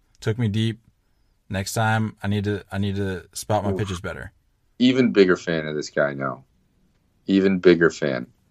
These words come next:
Speaker 2: And then we got Hoskins over there being an ass, taking forever to run around the bases. I like it. I'm not gonna call it a rivalry just because, you know, Jacob Rhame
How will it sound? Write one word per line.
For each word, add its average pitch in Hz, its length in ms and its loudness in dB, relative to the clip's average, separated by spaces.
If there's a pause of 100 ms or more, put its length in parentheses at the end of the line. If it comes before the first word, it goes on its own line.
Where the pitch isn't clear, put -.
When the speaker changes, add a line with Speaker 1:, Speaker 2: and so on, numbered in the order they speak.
(240)
Speaker 2:
And 95 160 0
then 95 340 0
we 95 100 -2
got 87 200 8
Hoskins 92 1000 2 (640)
over 90 200 -2
there 90 200 6
being 85 420 -6 (140)
an 80 100 -4
ass, 82 640 0
taking 85 400 -2
forever 90 640 6
to 82 80 0
run 80 180 -2
around 80 160 -2
the 78 80 -8
bases. 82 600 -4 (680)
I 95 120 8
like 95 360 8
it. 131 240 2 (220)
I'm 95 120 -6
not 110 180 4
gonna 110 120 -8
call 107 180 2
it 104 60 2
a 101 40 -2
rivalry 95 420 2
just 92 200 -10
because, 85 560 -4
you 92 80 -8
know, 80 160 -2
Jacob 85 400 -2
Rhame 87 560 0